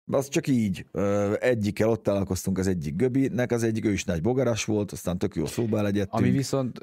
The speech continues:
Speaker 2: érdekes, és
Speaker 1: Meg
Speaker 2: ezt nem tud-
Speaker 1: voltunk egy helyen, ahol megkérdezte a srác, az ember tőlem, hogy „Ti fehér fiúk, mit csináltok ezen a környéken?” Akkor
Speaker 2: Azért-
Speaker 1: tudtuk, hogy rossz helyen vagyunk. <laughs> Ez így volt.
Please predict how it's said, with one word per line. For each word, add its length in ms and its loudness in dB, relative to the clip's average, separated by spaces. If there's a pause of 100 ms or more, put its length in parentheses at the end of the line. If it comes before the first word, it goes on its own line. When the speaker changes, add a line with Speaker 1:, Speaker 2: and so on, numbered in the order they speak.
Speaker 2:
érdekes, 600 -2
és 80 -2
Speaker 1:
Meg 100 4
Speaker 2:
ezt 100 0
nem 80 0
tud- 120 2
Speaker 1:
voltunk 240 0
egy 60 -6
helyen, 200 2
ahol 320 0
megkérdezte 600 -2
a 40 -2
srác, 460 -4 (340)
az 120 -4
ember 300 0
tőlem, 280 -2
hogy 120 -2 (120)
„Ti 100 -6
fehér 340 0
fiúk, 440 -4 (100)
mit 100 -8
csináltok 400 -8
ezen 200 0
a 60 0
környéken?” 560 0
Akkor 140 0
Speaker 2:
Azért- 180 2
Speaker 1:
tudtuk, 200 -2
hogy 100 0
rossz 200 -2
helyen 220 -2
vagyunk. 280 -6 (500)
<laughs> 140 -14
Ez 100 -4
így 200 4
volt. 400 2